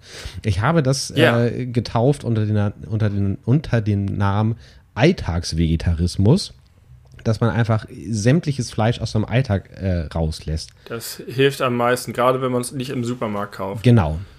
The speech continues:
Speaker 2: Wenn du, wenn du Fleisch aus dem Supermarkt einkaufst, dann machst du's halt auch nicht und dann hast du schon mal gerade in Corona-Zeiten einen großen Teil deines Speiseplans vegetarisch.
Speaker 1: Ja, und das, äh, haben wir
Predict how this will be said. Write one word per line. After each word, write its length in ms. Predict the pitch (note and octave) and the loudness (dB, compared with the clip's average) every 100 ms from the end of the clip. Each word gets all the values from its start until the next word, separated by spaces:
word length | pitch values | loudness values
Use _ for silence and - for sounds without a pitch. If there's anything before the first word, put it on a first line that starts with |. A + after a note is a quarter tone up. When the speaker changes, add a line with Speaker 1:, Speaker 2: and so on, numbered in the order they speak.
| - _ _ _ | -20 _ _ _
Speaker 2:
Wenn 120 | A#2+ | -10
du, 60 | A#2 B2+ A#2+ | -10 -12 -6
wenn 140 | B2+ B2+ | -4 -4
du 40 | |
Fleisch 320 | A#2+ C3+ D3 | 0 2 2
aus 120 | D3+ C#3+ | -2 -4
dem 120 | C3 | -4
Supermarkt 400 | D3 D#3+ C#3 B2+ | -4 -2 -2 -2
einkaufst, 420 | C3+ C#3 C3+ - | -4 -4 -4 -2
dann 100 | B2+ | -2
machst 240 | B2+ C3 D3+ | -2 -4 -8
du's 140 | - | -4
halt 160 | C3 A#2+ | -4 -2
auch 120 | B2+ | -6
nicht 220 | C3 - | -6 -8
und 80 | B2 | -6
dann 140 | A#2+ | -6
hast 160 | A#2+ A#2 | -6 -10
du 40 | |
schon 140 | A#2+ B2+ | -8 -6
mal 160 | A#2+ A#2+ - | -6 -8 -6
gerade 460 | B2 C3 C#2+ - C#3 | -2 -2 -4 -8 -10
in 140 | C3+ | -10
Corona-Zeiten 800 | - B2+ C3 B2 A#2 A2+ G#2+ B2 C3 | -8 -6 -2 -2 -2 -4 -4 -6 -10
einen 80 | A#2+ | -12
großen 380 | - B2+ C3 B2 | -6 -6 -6 -6
Teil 240 | A#2 A#2 | -4 -2
deines 220 | A2+ A#2 | -4 -6
Speiseplans 840 | - A#2 A2+ A2 A2+ A2 A2+ - _ | -4 -4 -4 -6 -6 -6 -8 -14 _
vegetarisch. 680 | A#2 A2 - A2 G2+ F#2+ - _ | -8 -8 -6 -6 -6 -8 -14 _
Speaker 1:
Ja, 160 | C3 A2 - - - - | -2 -2 -4 -20 -20 -6
und 200 | A#2 A2 | -2 0
das, 320 | C3 D#3+ - A2 | 2 0 -2 -6
äh, 440 | B2 B2 B2 A#2+ | 0 2 2 0
haben 920 | A2 C3 C3+ B2 D3+ D3 C3+ D3 D#3+ C#3 | 0 0 0 -2 -6 -10 -10 -10 -10 -8
wir 400 | B2 B2 A#2 | -2 2 2